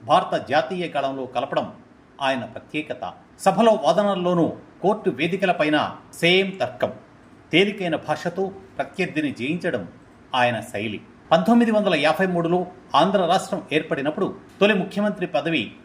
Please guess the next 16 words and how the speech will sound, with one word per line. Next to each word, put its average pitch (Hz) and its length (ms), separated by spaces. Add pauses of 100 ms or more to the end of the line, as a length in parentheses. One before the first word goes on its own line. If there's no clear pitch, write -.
(120)
ఆయనకు 127 320
దక్కింది. 110 440 (340)
కానీ 151 360 (300)
ఆయన 143 220
ముందున్న 139 460
ప్రధాన 165 460
ప్రశ్న, 131 440 (360)
కొత్త 120 260
రాజధాని 165 800 (200)
ఎక్కడ? 104 380 (280)
తాత్కాలికంగా 208 840 (200)
కర్నూలును 185 520
ఎంచుకుని 175 500 (300)
శాశ్వత 208 400
రాజధాని 165 420 (120)
ఏర్పాటులో 160 600